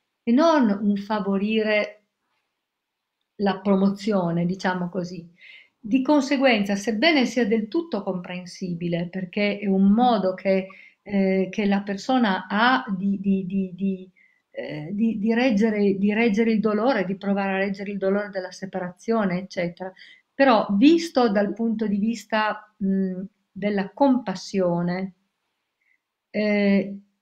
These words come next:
io non, non mi sento di incoraggiarlo. Cos'è la compassione? Non è il compatimento,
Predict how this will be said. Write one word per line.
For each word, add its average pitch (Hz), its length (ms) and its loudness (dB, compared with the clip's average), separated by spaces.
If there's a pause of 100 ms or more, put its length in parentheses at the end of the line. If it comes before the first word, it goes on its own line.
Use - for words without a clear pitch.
(300)
io 262 200 4
non, 208 560 0 (680)
non 202 400 2
mi 202 120 2
sento 196 540 2
di 185 120 -6
incoraggiarlo. 185 920 -6 (420)
Cos'è 285 320 4
la 190 160 4
compassione? 185 960 -4 (360)
Non 247 200 4
è 254 60 4
il 269 100 2
compatimento, 175 1000 -4